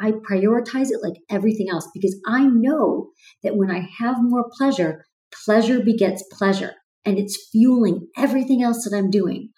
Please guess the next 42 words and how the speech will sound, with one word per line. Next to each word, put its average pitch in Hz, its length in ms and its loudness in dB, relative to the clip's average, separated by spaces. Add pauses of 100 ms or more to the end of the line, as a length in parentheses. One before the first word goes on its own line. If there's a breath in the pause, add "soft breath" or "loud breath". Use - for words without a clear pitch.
(320 loud breath)
That's 180 260 -4
a 180 60 -2
really 214 360 2
important 190 720 -4
consideration 175 720 0
for 160 120 -6
many 151 340 -4
to 151 120 -12
think, 156 280 -8 (480 soft breath)
"What 190 280 4
am 262 100 4
I 247 160 2
doing 208 260 6
that's 190 280 -2
pleasurable?" 170 440 -2
Take 202 340 -2
this 226 200 2
pleasure 190 320 2
percentage 160 520 -2
and 151 160 -2
think 175 180 -6
about 147 180 -2
it, 147 80 -6
because 180 200 -4
now 196 180 2
my 294 140 6
number's 220 320 4
gone 180 160 -2
up. 160 120 -4
And 202 100 -4
I 202 100 0
think 254 180 -4
I 254 100 2
say 226 180 0
in 196 80 4
the 185 60 4
book, 170 240 0 (120)
"Let's 196 300 -6
aim 180 200 -6
for 170 120 -6
twenty-five 156 480 -6
percent." 147 360 -8